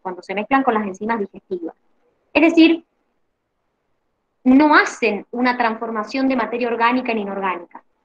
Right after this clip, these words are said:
Ese proceso lo hacen los descomponedores, que son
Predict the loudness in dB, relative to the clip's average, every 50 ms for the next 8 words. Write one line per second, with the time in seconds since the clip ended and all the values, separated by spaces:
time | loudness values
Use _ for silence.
0 | _ _ _ _ _ _ _ _ _ _ _ _ _ 2 4 4 4 4 0 -2
1 | -2 -2 -4 -2 -2 -2 -2 -2 -6 -8 -8 -8 -10 _ _ -4 4 6 6 6
2 | 6 4 2 -2 0 0 -2 -2 -6 -10 -8 -8 -8 -6 -6 -8 -8 -8 -8 -8
3 | -8 -8 -10 -14 -18 _ _ _ _ _ _ _ _ _ _ _ _ _ _ _
4 | _ _ _ _ _ 0 0 2 4 6 6 6 6 4 2 2